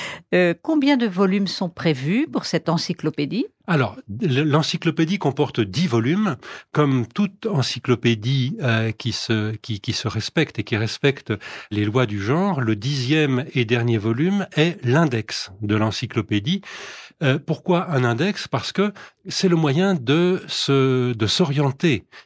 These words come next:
Speaker 2: dans la masse des, des articles. L'encyclopédie elle-même comporte environ un peu moins de deux mille cinq cents articles,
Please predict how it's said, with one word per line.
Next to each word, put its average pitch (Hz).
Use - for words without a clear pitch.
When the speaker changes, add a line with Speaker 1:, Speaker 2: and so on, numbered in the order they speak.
Speaker 2:
dans 131
la 107
masse 131
des, 101
des 101
articles. 120
L'encyclopédie 147
elle-même 175
comporte 147
environ 131
un 151
peu 151
moins 165
de 127
deux 120
mille 160
cinq 135
cents 110
articles, -